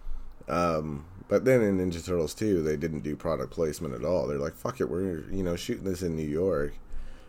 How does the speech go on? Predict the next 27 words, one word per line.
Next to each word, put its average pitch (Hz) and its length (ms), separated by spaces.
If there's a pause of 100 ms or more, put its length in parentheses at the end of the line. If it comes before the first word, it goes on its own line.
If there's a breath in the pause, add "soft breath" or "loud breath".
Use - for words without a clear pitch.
(140 loud breath)
or 90 200
at - 120
least 87 220
the 76 80
setting 87 400
is 73 100
supposed 76 360
to 76 60
be 78 100
New 80 140
York, 80 380
so 78 240
we're 82 140
gonna 101 160
show 90 240
local 85 400
fucking 85 340
New 85 80
York 95 300
joints, 71 460
so 80 100
we're 78 80
not - 260
fucking - 680
advertising 78 720
anybody 82 500
anymore." 87 520